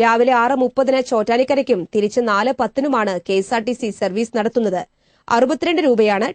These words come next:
ടിക്കറ്റ് നിരക്ക്. സർവീസിന്റെ ഫ്ളാഗ് ഓഫ് ചീഫ് അഡ്വക്കേറ്റ് തോമസ് ഉണ്ണിയാടൻ നിർവഹിച്ചു. കൗൺസിലർ സരസ്വതി ദിവാകരൻ, കെ ജി സുനിൽ, എൻ പീതാംബരൻ എന്നിവർ പങ്കെടുത്തു.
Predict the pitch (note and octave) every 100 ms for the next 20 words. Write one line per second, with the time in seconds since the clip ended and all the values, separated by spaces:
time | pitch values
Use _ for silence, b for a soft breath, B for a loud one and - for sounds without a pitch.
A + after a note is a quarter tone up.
0 | - - D4 A3 F3+ - - - _ b
1 | b - D#4 D#4+ F#4 E4+ F4 C4 A3 A3+
2 | C#4+ D4 _ - C#4 D4 A3 G3+ - G#3
3 | G3+ G#3+ G3+ C4 D4 - C#4+ C4+ C4+ C4
4 | C4 - A3+ G#3 G#3 G3+ F3 - _ A3
5 | A3 A3+ A#3+ D4 - - A3+ A3 C#4 D4
6 | A#3+ G3+ G3 G3+ A3+ - - A#3+ G#3 G#3
7 | A3+ A3 D#4 F#4 - D4 D4+ C4 G#3 F#3
8 | F#3 E3+ - G#3 A3+ C#4+ C4+ A#3+ G#3+ -
9 | B2+ -